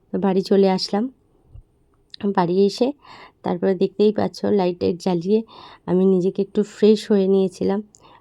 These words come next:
ফ্রেশ হওয়ার পরে রান্না বসাবো বলেই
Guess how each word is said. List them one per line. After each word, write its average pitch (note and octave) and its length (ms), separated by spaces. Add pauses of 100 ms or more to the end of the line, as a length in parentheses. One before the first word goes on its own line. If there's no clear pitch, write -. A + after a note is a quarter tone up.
(100)
ফ্রেশ G3 440
হওয়ার G3+ 300
পরে G#3 340
রান্না F#3+ 320
বসাবো F#3+ 460
বলেই G#3+ 280